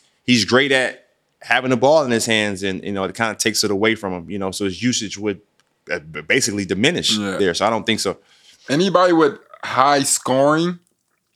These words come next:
Speaker 2: that's a
Speaker 1: Yes.
Speaker 2: contender, I would take him there, because to be realistic,
Speaker 1: Yeah.
Speaker 2: you're getting
Speaker 1: I like that.
Speaker 2: past few years, you get, you're gonna get your six,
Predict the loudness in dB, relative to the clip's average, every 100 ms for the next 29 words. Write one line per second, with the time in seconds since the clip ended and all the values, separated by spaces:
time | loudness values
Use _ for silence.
0 | _ _ _ _ 0 4 4 4 4 4
1 | 4 4 4 2 2 2 0 2 2 2
2 | 2 2 0 2 2 4 4 4 4 2
3 | 2 2 4 4 2 -4 -4 0 2 4
4 | 4 2 0 2 2 4 4 4 2 2
5 | 2 2 2 0 0 0 0 -2 2 2
6 | 2 0 0 2 4 6 4 2 0 0